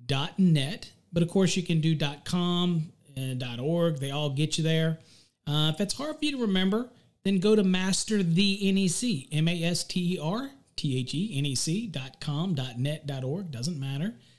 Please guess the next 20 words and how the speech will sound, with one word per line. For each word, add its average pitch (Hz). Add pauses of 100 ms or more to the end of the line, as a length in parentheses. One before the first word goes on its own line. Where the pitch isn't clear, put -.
(320)
And 196
that'll 262
get 190
you 185
where 160
you 147
need 139
to 135
be. 131 (420)
If 165
you're 170
really 254
interested 220
in 190
simple 185
exam 151
prep, 165 (420)
or 175 (240)
maybe 190
you 185